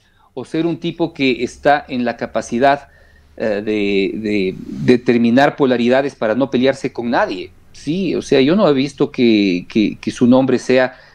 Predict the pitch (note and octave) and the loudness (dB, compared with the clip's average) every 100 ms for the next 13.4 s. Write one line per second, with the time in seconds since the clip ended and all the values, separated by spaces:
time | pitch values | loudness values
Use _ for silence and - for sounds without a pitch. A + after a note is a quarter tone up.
0 | _ A#2 G#2 G2 B2 A#2 A2 A2 A#2+ C#3 | _ -6 -4 -4 0 0 2 2 4 4
1 | C#3 C3 A2 - - - - A#2 G2 F2 | 2 0 -4 -10 -12 -14 -8 -6 -4 -6
2 | D2+ - - - - - - - - - | -8 -14 -20 -20 -20 -20 -20 -20 -20 -16
3 | - A#2 A#2 - B2+ C3 - F3 C3+ E3 | -8 -8 -2 0 0 0 4 2 2 -4
4 | - - - - C3+ E3 - A2+ F#2+ F2+ | -10 -20 -20 -2 0 0 -2 -2 -2 -2
5 | - - - B2+ - - D3+ E3 D#3 C3 | -6 -14 -4 -2 0 2 2 4 2 0
6 | A#2+ B2 B2 A2 C#3 C#3+ D3 - C3+ C#3+ | -2 -2 -2 0 -2 -2 -4 -2 0 0
7 | C#3+ C3 B2 B2 G#2+ _ B2+ A#2+ A2+ A2 | -2 -2 -2 -4 -8 _ 0 2 0 0
8 | C3+ C3+ B2 A#2 - A2 A2 G#2 G#2 A#2+ | -2 0 -2 -4 -6 -4 -4 -2 2 2
9 | C3+ - G#2+ - B2 B2 A#2+ - - D#3 | 0 -4 -10 -2 0 2 0 -2 0 0
10 | C#4 A#3+ - - - C#3 G3 F3+ F#3+ D#3 | 0 -2 -6 -20 -4 -4 -2 -2 2 2
11 | F3 G#3 F3 E3 G3 E3+ F#3+ G3+ G3 - | 2 0 0 0 0 -2 -4 0 0 2
12 | C#3+ B2 - C3 B2+ - B2+ C3+ C#3 A3+ | -2 -2 -2 0 0 2 2 4 2 2
13 | F3+ D3+ E3+ | 2 2 2